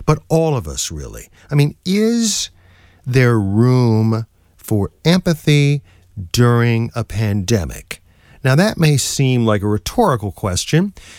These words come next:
because, really, most of us have never been through a pandemic. And so we don't really have a barometer for measuring. But it does make me ask the question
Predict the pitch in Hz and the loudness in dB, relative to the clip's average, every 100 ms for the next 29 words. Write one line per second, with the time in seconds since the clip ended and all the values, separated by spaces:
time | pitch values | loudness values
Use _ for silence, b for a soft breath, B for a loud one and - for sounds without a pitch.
0 | B - 151 - 160 156 156 143 - 151 | B 0 0 2 2 2 0 -4 -8 -8
1 | 147 196 170 156 143 135 b b b b | -2 0 2 2 0 -2 b b b b
2 | - 135 139 160 208 214 - 147 131 127 | -6 0 4 4 2 -2 -2 0 0 0
3 | 131 143 127 131 123 127 120 135 151 - | 0 -2 0 0 2 2 2 0 0 0
4 | 214 131 - 107 92 85 80 69 - - | 0 0 0 -2 -2 -4 -6 -10 -16 -20
5 | _ _ _ _ _ _ _ _ _ - | _ _ _ _ _ _ _ _ _ -20
6 | - b b _ 143 135 135 131 - - | -20 b b _ 2 4 4 2 0 -4
7 | - 143 131 156 220 247 185 147 143 143 | 0 0 0 2 2 2 0 2 2 4
8 | 131 131 113 104 110 110 107 110 107 107 | 4 2 2 0 2 4 2 2 0 0
9 | 117 113 135 147 107 78 65 69 B B | 0 2 4 2 0 -4 -6 -12 B B
10 | B B B 180 180 - _ _ _ _ | B B B 0 0 -2 _ _ _ _
11 | _ 165 151 - 208 226 185 139 135 135 | _ -2 -2 0 2 2 2 2 2 2
12 | 131 117 - 117 120 117 - - - 113 | 0 -2 -2 -2 -2 -4 -8 -12 -4 0
13 | 107 - - 60 | 0 -2 -8 -8